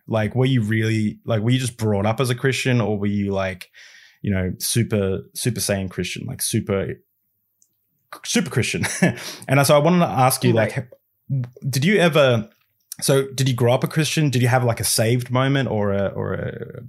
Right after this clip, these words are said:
Speaker 1: Pentecostal moment? Were you involved in a Pentecostal church?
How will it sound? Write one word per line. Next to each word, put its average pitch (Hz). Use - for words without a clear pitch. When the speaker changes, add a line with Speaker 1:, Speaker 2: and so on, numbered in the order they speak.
Speaker 1:
Pentecostal 123
moment? 120
Were 123
you 120
involved 113
in 135
a 131
Pentecostal 123
church? 123